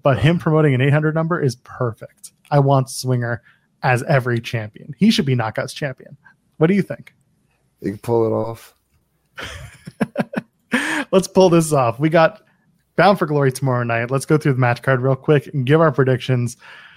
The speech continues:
Speaker 1: Brian Myers defending the Impact Digital Media Championship against who knows? Do we have an idea? And does Brian Myers retain, or do we have a new Digital Media Champion?
Speaker 2: Uh,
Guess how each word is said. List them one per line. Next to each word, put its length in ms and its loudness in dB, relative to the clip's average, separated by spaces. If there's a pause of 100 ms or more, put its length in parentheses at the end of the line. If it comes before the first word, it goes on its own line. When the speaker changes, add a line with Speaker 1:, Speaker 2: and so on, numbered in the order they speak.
(600)
Speaker 1:
Brian 240 4
Myers 500 2 (280)
defending 320 2
the 160 2
Impact 340 -2
Digital 240 2
Media 260 0
Championship 640 -2
against 540 -6
who 160 2
knows? 400 2 (480)
Do 80 2
we 80 6
have 180 4
an 60 0
idea? 640 -2
And 240 -2
does 160 -4
Brian 260 0
Myers 300 -2
retain, 320 -2
or 140 -4
do 100 0
we 80 0
have 140 0
a 40 -4
new 280 2 (320)
Digital 300 0
Media 260 -2
Champion? 440 -12 (2250)
Speaker 2:
Uh, 480 6